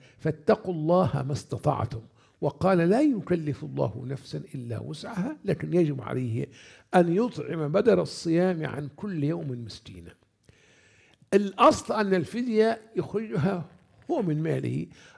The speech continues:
أو تخرج عنه من ماله إذا مات ولم يتنفل بها أحد من ذوي القربى أو من غيرهم. صح أنه يطلعها، لو تنفل بها أحد أولاده، أحد أقربائه،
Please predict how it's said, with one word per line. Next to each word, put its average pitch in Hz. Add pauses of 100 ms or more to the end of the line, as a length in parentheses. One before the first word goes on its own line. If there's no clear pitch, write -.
(120)
أو 175
تخرج 170
عنه 151
من 143
ماله 202
إذا 156
مات 127 (680)
ولم 180
يتنفل 139 (160)
بها 139
أحد 135
من 131
ذوي 143
القربى 269
أو 165
من 135
غيرهم. 110 (840)
صح 117
أنه 147
يطلعها، - (440)
لو 185
تنفل 202
بها 160
أحد 131
أولاده، 127
أحد 127
أقربائه، 139